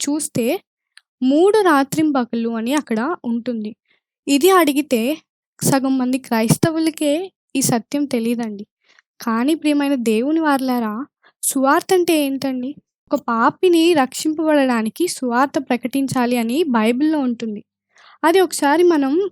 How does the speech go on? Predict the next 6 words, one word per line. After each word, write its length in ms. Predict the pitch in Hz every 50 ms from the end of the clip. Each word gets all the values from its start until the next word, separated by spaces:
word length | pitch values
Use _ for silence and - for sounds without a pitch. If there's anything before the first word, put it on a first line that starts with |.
| _ _ _ _ _ _ _ _ -
బైబిల్లో 520 | 254 233 226 220 233 240 269 320 339 359 330
కనుక 200 | 330 311 294 -
చూసినట్లయితే, 960 | 294 294 - 254 240 - - 254 233 226 240 214 196 196 - - 254 339 427 - _ _ _ _ - - - - - - _ -
కొరింథీయులకు 520 | - 285 277 320 349 381 403 403 381 339
రాసిన 380 | 359 330 311 294 - - 294 294
ఒ-, 220 | 294 262 240 226